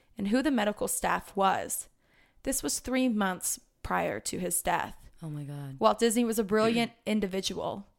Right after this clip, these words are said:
Speaker 1: and I think he was just checking all the bases. So he was in, like, he was into it. Like, he was studying it, and he wanted to know more about it.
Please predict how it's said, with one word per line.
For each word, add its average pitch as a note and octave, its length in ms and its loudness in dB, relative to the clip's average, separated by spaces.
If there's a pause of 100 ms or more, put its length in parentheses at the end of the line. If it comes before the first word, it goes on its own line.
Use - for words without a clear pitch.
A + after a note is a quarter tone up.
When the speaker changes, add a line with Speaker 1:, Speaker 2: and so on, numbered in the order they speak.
(280)
Speaker 1:
and G#3 180 0
I G3+ 160 2
think F#3+ 280 -6
he G3 100 -4
was F3+ 160 -6
just - 180 -6
checking - 360 0
all - 160 -2
the G3 100 -6
bases. - 720 -2 (840)
So D4 100 6
he F4+ 100 12
was F#4 220 8
in, B3 240 4
like, G#3+ 180 4
he E4 340 6
was B3+ 540 8
into A3 380 -2
it. - 180 -8
Like, G3 180 -6
he C4+ 260 0
was G#3+ 320 4
studying G3 560 0
it, - 180 -10 (960)
and A3+ 140 2
he A#3+ 140 4
wanted A3 320 4
to - 140 -6
know F#3+ 100 -4
more F#3+ 160 -4
about A3+ 320 8
it. F#3 120 -2